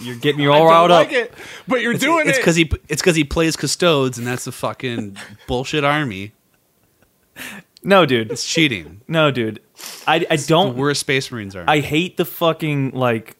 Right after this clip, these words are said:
Speaker 1: false de-, like, they're like, "Oh, we got this guy who's popular and he's a
Speaker 2: Mm-hmm.
Speaker 1: celebrity," and it's
Speaker 2: Mm-hmm.
Speaker 1: like, "Oh, he does things that peasants do?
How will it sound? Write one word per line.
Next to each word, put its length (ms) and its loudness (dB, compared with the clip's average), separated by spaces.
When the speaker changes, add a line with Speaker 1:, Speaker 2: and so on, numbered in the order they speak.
Speaker 1:
false 840 -2
de-, 180 -6
like, 300 -4
they're 240 -6
like, 140 2
"Oh, 180 4
we 120 2
got 360 4
this 180 -2
guy 340 4
who's 240 0
popular 800 0
and 520 -2
he's 320 -8
a 40 -6
Speaker 2:
Mm-hmm. 240 -6
Speaker 1:
celebrity," 800 0
and 280 -2
it's 80 -8
Speaker 2:
Mm-hmm. 80 -4
Speaker 1:
like, 200 -6
"Oh, 160 0
he 100 -2
does 240 2
things 280 -2
that 140 -4
peasants 440 -4
do? 320 -2